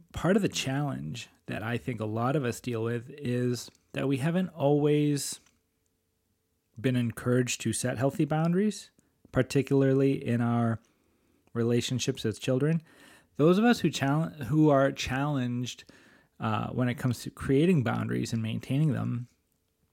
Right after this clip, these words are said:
tend to have a few things in common. And, and one of them is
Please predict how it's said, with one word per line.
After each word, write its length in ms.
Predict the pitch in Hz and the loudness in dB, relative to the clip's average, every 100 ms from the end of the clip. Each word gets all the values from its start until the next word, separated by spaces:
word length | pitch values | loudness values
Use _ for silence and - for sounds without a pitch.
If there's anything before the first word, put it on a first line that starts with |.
| _ _ - _ | _ _ -20 _
tend 240 | - 147 180 | -4 0 2
to 60 | 151 | 2
have 260 | 123 123 | 4 2
a 80 | 107 | 0
few 240 | - 135 | -2 -2
things 280 | 120 127 117 | 0 -2 -2
in 100 | 123 | -2
common. 560 | - 139 156 - - - | -2 -2 -2 -4 -8 -8
And, 220 | 123 120 | -6 -6
and 240 | 127 113 110 | -4 -4 -2
one 160 | 113 | 0
of 120 | 135 131 | 0 0
them 260 | 113 120 | 0 -2
is 460 | 131 110 107 117 | -4 -6 -4 -4